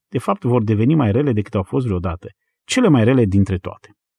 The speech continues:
Dar chiar înainte de cel mai rău moment dintre toate, va exista o scurtă perioadă de pace falsă.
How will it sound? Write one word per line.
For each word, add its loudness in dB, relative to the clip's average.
Dar 0
chiar 0
înainte 4
de 2
cel -2
mai 4
rău 4
moment 4
dintre 0
toate, -10
va 2
exista -2
o 0
scurtă -4
perioadă 0
de 0
pace -6
falsă. -12